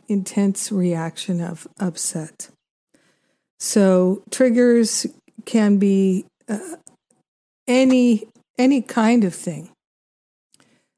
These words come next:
What would trigger one person would not even remotely trigger another person. So it's gonna be unique to us. And I can tell you my experience has been that these triggers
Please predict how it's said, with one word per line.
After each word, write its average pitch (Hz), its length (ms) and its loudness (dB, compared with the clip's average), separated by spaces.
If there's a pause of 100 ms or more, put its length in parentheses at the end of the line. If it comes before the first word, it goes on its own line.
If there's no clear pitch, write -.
(160)
What 208 220 2
would 214 200 2
trigger 196 420 0
one 208 300 2
person 220 540 2
would 175 160 0
not 185 240 2
even 196 280 2
remotely 240 680 2
trigger 202 420 0
another 180 380 2
person. 175 720 -6
So - 160 -2
it's 196 160 -2
gonna 285 240 0
be 240 140 0
unique 202 680 2
to 202 320 -4
us. - 540 -10 (960)
And 214 260 4
I 208 120 4
can 208 220 0
tell 277 300 0
you 240 240 4
my 196 280 4
experience 226 1040 2
has 196 360 -2
been 190 580 0
that 180 680 -2
these 185 560 -2
triggers 196 640 0